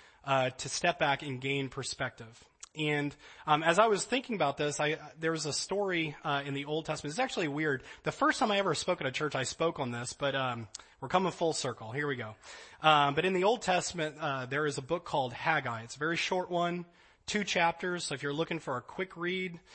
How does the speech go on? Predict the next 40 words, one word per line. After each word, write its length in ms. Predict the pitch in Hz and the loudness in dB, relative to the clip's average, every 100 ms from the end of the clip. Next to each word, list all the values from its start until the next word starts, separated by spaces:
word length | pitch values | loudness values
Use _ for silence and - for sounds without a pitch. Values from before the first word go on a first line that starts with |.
| - - - | -20 -20 -10
um, 440 | 139 139 131 123 123 139 | 2 2 2 -4 -8 -10
you 260 | 139 139 | -8 -4
know, 100 | 143 | -2
it's 120 | 139 | 0
a, 80 | 147 | -2
it's 160 | 143 156 | -2 -2
a 40 | |
good 180 | 143 165 | 0 2
one 240 | 156 156 | 2 0
to 120 | 147 135 | -2 -4
read. 360 | 139 190 202 - - - | -2 -2 -4 -10 -20 -12
But, 280 | 151 156 151 | 2 2 4
um, 320 | 139 127 117 - _ _ _ _ - 151 | 2 -2 -6 -12 _ _ _ _ -12 -6
it 80 | |
tells 300 | - 202 233 | 4 4 6
us 260 | 226 190 - 175 | 4 2 0 -2
about 420 | 156 147 147 - - - _ | 2 2 2 -2 -14 -20 _
God's 340 | 151 170 202 - | 6 6 4 -2
people 420 | - 185 170 139 | -6 -4 -2 -2
going 400 | 143 156 165 160 | 0 2 2 -2
through 240 | - 139 | -4 -6
a 40 | 123 | -6
time 380 | - 151 165 | -4 -2 0
in 80 | 160 | 0
their 140 | 143 131 | -2 -2
life 380 | 127 127 - - - - - | -4 -6 -8 -16 -20 -18 0
where 140 | 143 | 2
they 120 | 143 | 4
were 140 | 143 135 | 4 2
just 420 | 131 160 139 123 | 2 -2 -2 -4
doing 520 | 147 156 160 160 151 - 139 | -2 0 0 -2 -4 -8 -6
the 120 | 131 | -4
normal 460 | 127 131 143 143 135 | 0 2 2 2 0
thing, 380 | - 131 110 - _ _ | -2 -6 -6 -16 _ _
kinda 140 | 165 165 | -2 2
like 180 | 156 147 | 2 2
our 120 | 143 | 2
normal, 480 | 139 131 127 131 - 135 | 0 0 -4 -6 -12 -12
our 60 | |
lives. 420 | 135 127 117 - | -8 -8 -8 -14